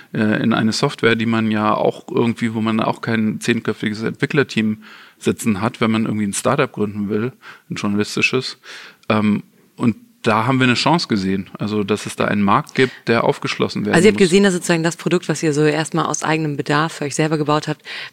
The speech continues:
Speaker 2: Potenzial hat, ähm, ein eigenständiges Produkt zu werden.
Speaker 1: Wir haben gesehen, dass das Produkt, das wir gebaut haben, sehr schlecht war.
Speaker 2: <laughs>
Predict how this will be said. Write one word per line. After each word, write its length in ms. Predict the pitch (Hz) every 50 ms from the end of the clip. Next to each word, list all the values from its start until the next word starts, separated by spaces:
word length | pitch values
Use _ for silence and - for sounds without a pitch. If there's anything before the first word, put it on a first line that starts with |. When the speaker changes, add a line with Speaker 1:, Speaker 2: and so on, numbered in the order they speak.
| _ _
Speaker 2:
Potenzial 640 | - - - 170 165 147 - - 165 160 160 151
hat, 260 | 147 147 - - - -
ähm, 520 | - 151 147 147 143 143 143 143 143 - - _ _ -
ein 200 | 147 147 143 - _ -
eigenständiges 640 | 147 156 147 143 - - 143 135 135 131 131 -
Produkt 320 | - - 123 127 120 - -
zu 100 | - 127
werden. 180 | 127 123 123 123 127 - - - - - -
Speaker 1:
Wir 100 | - -
haben 140 | 117 131 131
gesehen, 260 | 135 131 120 123 123
dass 140 | 120 110 -
das 100 | 117 -
Produkt, 320 | - - 156 123 127 -
das 160 | 123 113 -
wir 80 | - -
gebaut 440 | 120 123 104 107 110 131 - - -
haben, 360 | 123 123 123 123 127 - - _ - _ _ _ -
sehr 240 | 90 110 104 113 123
schlecht 380 | 123 - 120 117 127 - - -
war. 160 | 151 160 165 - - - - - -
Speaker 2:
<laughs> 420 | - - 185 151 160 - 135 143